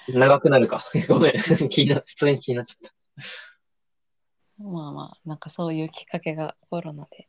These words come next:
Speaker 2: あったよね。
Speaker 1: あ、コロナの時か。なるほどね。
Speaker 2: うん。それこそね、この後も出てくる台湾とかも、なんか、
Speaker 1: うん。
Speaker 2: 対応良かったよね。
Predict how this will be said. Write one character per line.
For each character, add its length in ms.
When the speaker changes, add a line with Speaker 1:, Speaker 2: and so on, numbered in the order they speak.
Speaker 2:
あ 60
っ 120
た 120
よ 80
ね。 180
Speaker 1:
あ、 160
コ 120
ロ 60
ナ 80
の 100
時 240
か。 240
な 100
る 120
ほ 60
ど 100
ね。 60
Speaker 2:
う 40
ん。 20
そ 100
れ 60
こ 160
そ 100
ね、 120
こ 120
の 80
後 160
も 120
出 100
て 80
く 100
る 80
台 220
湾 160
と 80
か 160
も、 180
な 140
ん 40
か、 180
Speaker 1:
う 60
ん。 500
Speaker 2:
対 160
応 100
良 140
か 180
っ 60
た 100
よ 80
ね。 260